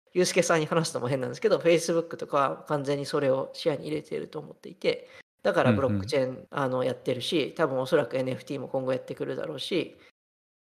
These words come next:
Speaker 1: うん。まあ、他社も、えーと、エヌエフティーを踏み台にして、ゲームとかコミュニティとかを作っていくっていうのは、まあ、間違いなくやるだろうなと思いますね。そういうスタートアップも
Speaker 2: うん、うん。
Speaker 1: 出てくると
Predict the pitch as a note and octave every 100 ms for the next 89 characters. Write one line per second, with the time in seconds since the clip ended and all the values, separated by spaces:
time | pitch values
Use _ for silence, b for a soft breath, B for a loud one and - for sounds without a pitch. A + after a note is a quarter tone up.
0 | _ C#3 A#2+ - F#3 E3+ G#3 - C3+ C3
1 | B2 - - _ _ - C#3+ - C#3+ C#3+
2 | C#3+ - D3 A#2+ C#3+ C3+ C3 B2+ B2+ -
3 | F#3 C3+ C#3+ C3 A#2+ - - D3+ - -
4 | D#3 D3+ C#3 D3+ C3+ C3+ - - - C#3+
5 | - - - - - D#3+ F3 G3+ C3+ -
6 | - b _ - D#3 C#3 B2+ D#3+ D#3 D3+
7 | C#3+ - - _ _ _ _ _ - D3
8 | D3 C3+ B2+ B2+ B2+ C3 - - C#3+ -
9 | D3 D#3 _ E3+ E3 D#3+ D#3+ D#3 A2 D3+
10 | - - G#2 - _ _ _ _ _ _
11 | _ _ _ D3+ D3+ - D3+ - - -
12 | D#3 -